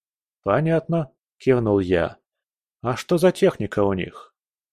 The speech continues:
"Крестоносец. Одна из лучших моделей броневиков.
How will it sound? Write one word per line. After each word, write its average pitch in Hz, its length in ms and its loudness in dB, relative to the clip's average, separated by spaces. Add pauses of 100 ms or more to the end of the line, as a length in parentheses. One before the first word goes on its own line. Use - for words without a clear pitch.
(300)
"Крестоносец. 104 1200 0 (400)
Одна 104 340 2
из 107 140 4
лучших 107 400 0
моделей 104 400 4
броневиков. 95 920 0